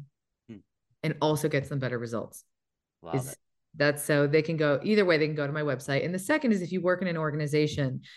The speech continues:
Speaker 2: and you wanna bring this kind of work into your role as developing as a leader or developing your team,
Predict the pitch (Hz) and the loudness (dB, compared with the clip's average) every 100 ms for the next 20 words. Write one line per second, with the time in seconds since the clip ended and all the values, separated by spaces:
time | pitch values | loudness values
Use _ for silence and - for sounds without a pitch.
0 | - 165 160 156 147 160 151 143 156 147 | -10 -2 0 2 2 2 0 -2 -2 -2
1 | 147 147 143 151 143 147 143 143 139 139 | 2 0 0 -6 0 0 2 2 2 0
2 | 143 139 139 143 139 135 139 139 135 139 | 0 0 0 0 0 0 0 0 0 0
3 | 143 139 139 135 127 - - 190 151 139 | -2 -2 -2 -4 -4 -8 -4 0 2 0